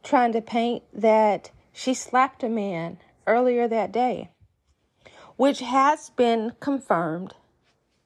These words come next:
that she did slap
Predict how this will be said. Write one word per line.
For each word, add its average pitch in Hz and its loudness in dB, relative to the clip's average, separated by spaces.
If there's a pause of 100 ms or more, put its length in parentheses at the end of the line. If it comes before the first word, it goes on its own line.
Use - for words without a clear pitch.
(440)
that 220 2
she 220 -6 (160)
did 285 0
slap 190 0